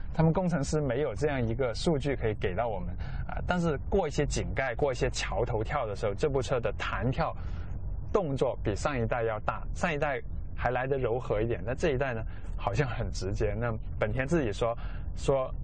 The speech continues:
雅阁九代的这个底盘研发的工程师是从本田的F一团队里抽调过来的。<laughs> 那我不知道这可以作为一个卖点呢，还是说这帮人他的口味就是希望这个车能够有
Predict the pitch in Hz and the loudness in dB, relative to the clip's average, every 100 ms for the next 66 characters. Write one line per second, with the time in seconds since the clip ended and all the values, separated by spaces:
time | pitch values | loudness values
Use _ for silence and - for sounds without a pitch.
0 | - - - 131 107 127 135 107 98 135 | -4 -4 0 0 0 0 2 0 0 0
1 | 113 104 117 113 - 98 - - 131 113 | 0 2 2 0 0 -2 0 0 2 2
2 | 120 127 123 120 117 104 - 120 143 120 | 0 0 0 0 0 -2 0 0 0 -2
3 | 104 104 110 92 104 117 117 - 147 135 | -2 -2 -2 0 0 0 0 -2 0 2
4 | - - 107 139 120 85 - 135 117 139 | 2 0 0 2 0 -2 -2 0 2 0
5 | 104 113 95 90 - - - - 143 147 | 2 2 2 0 -2 -2 -2 2 2 2
6 | - - - 147 165 175 175 165 170 170 | 0 0 2 2 2 2 0 0 0 2
7 | - 131 123 147 127 131 139 139 117 110 | 2 2 2 0 2 2 0 0 0 0
8 | 85 87 - 185 175 - 104 120 139 120 | 0 -2 -2 -2 -2 -2 0 2 2 2
9 | 117 - - - 160 135 127 110 110 131 | 0 -2 -4 0 2 2 0 0 0 0
10 | 123 - - 110 120 117 - 117 117 110 | 0 0 2 4 4 6 6 6 4 4
11 | 113 113 110 107 113 107 - 107 107 - | 4 2 0 0 0 0 0 0 0 -4
12 | - - - - 104 107 131 117 101 | -4 -4 -4 -2 0 2 2 2 0